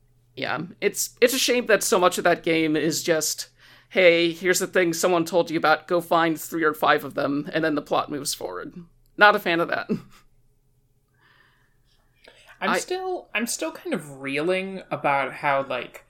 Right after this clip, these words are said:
Speaker 2: the villain of Inquisition is a guy who was introduced in D L C for Dragon Age two, the game that most people hated. Like,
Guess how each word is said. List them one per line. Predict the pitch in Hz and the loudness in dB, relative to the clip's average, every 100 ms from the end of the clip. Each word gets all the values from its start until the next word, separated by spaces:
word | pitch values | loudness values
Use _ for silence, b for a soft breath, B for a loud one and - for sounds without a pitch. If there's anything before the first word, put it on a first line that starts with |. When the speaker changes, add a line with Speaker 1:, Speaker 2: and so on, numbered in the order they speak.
| _ _ _ - | _ _ _ -12
Speaker 2:
the | 147 143 | -10 -8
villain | 135 131 151 196 180 | -6 -4 -2 -2 -2
of | 160 139 | -4 -4
Inquisition | - 156 139 151 131 127 - 156 151 | -6 -8 -6 -6 -6 -8 -8 -8 -8
is | 143 139 | -8 -8
a | 139 - | -8 -6
guy | 127 139 151 | -4 -2 -4
who | 147 | -6
was | 143 - | -8 -8
introduced | 139 139 156 135 135 135 - | -8 -8 -10 -8 -8 -8 -10
in | 135 - | -14 -10
D | 127 127 | -8 -4
L | 139 | -4
C | 139 135 135 | -6 -8 -8
for | 151 | -10
Dragon | 135 135 131 135 139 | -10 -6 -6 -4 -4
Age | 131 - | -4 -8
two, | - 131 120 160 - _ | -8 -6 -4 -4 -8 _
the | 156 | -12
game | 139 135 139 143 | -4 -4 -4 -6
that | 113 - _ _ _ _ | -8 -10 _ _ _ _
most | 165 143 147 - | -6 -2 -2 -4
people | 175 156 139 | -10 -8 -8
hated. | 143 135 139 190 185 - _ _ _ _ _ B B B B B B _ 185 | -6 -6 -2 -2 -4 -8 _ _ _ _ _ B B B B B B _ -2
Like, | 180 175 | -2 0